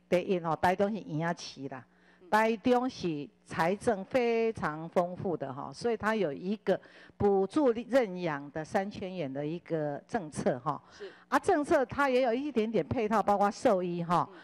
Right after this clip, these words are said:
Speaker 2: 嗯。
Speaker 1: 啊，一，一类疫，呃，注疫苗啥哈。不过哈，
Speaker 2: 伊讲这是一百五十只，咱嘛免缀，缀甲安尼啊，咱
Speaker 1: 不是，不要紧。
Speaker 2: 试看卖。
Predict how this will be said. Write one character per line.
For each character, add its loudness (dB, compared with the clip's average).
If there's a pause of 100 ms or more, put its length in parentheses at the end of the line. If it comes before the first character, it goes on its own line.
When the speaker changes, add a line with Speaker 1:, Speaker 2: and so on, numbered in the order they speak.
(160)
Speaker 2:
嗯。 2
Speaker 1:
啊， 4
一， -2
一 4
类 0
疫， -4
呃， 4
注 0
疫 -2
苗 -2
啥 0
哈。 -4 (320)
不 0
过 4
哈， 2 (440)
Speaker 2:
伊 0
讲 -2
这 -6
是 -14
一 -16
百 -4
五 -14
十 -20 (120)
只， -10
咱 0
嘛 -2
免 -12
缀， -8
缀 -12
甲 -4
安 -8
尼 -10
啊， -12
咱 -6
Speaker 1:
不 2
是， -2
不 4
要 6
紧。 2 (100)
Speaker 2:
试 -16
看 -6
卖。 -14